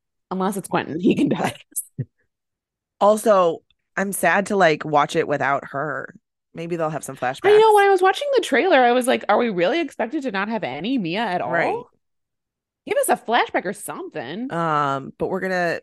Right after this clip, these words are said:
Speaker 2: I guess, maybe, I forget the, Mia's husband's character's name, but
Speaker 1: Morris Chestnut.
Speaker 2: <laughs> Right. That's not his character's name. This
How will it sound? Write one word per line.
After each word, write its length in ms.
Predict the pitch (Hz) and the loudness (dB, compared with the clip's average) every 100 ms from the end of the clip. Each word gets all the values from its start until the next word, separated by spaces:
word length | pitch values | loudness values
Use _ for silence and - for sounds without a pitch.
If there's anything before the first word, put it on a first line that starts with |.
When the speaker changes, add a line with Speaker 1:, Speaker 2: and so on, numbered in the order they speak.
| - | -6
Speaker 2:
I 120 | 165 | -4
guess, 280 | 165 180 - | -4 -6 -8
maybe, 720 | 170 151 156 160 160 156 156 - _ _ _ _ _ _ _ - | -12 -10 -8 -8 -6 -6 -8 -12 _ _ _ _ _ _ _ -14
I 120 | 170 | -12
forget 240 | 170 170 | -10 -10
the, 140 | - - - - | -10 -14 -20 -16
Mia's 460 | 147 143 131 127 | -10 -6 -6 -6
husband's 540 | - 135 131 131 123 - | -6 -6 -6 -8 -8 -10
character's 520 | - 113 - 127 127 - - | -6 -6 -6 -8 -8 -12 -12
name, 400 | 123 90 127 - - | -10 -10 -12 -14 -2
but 280 | 127 85 - _ _ _ _ _ _ _ _ - | 0 0 -4 _ _ _ _ _ _ _ _ -8
Speaker 1:
Morris 360 | 220 233 226 - | -4 -2 -2 -4
Chestnut. 320 | 349 - 147 | -4 -4 -2
Speaker 2:
<laughs> 0 | |
Right. 320 | 139 - - _ _ - - - _ - | -2 -4 -14 _ _ -18 -12 -12 _ -4
That's 160 | 147 | -2
not 80 | 143 | -2
his 80 | 139 | -4
character's 340 | - 101 - | -2 -4 -4
name. 140 | 120 | -8
This 80 | 113 | -8